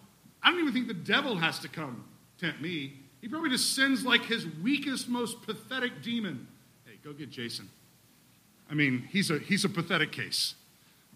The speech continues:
Let's just get the weakest of all the angelic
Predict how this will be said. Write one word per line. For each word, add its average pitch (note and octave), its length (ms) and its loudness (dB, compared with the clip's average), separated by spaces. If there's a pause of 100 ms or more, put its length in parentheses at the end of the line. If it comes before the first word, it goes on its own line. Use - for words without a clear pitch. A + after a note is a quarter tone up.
Let's A3 120 4
just - 220 4
get A3+ 220 6
the F#3+ 60 6
weakest A3+ 560 2
of F3 220 -2
all A#3+ 540 4
the G3+ 200 -4
angelic G#3 540 -2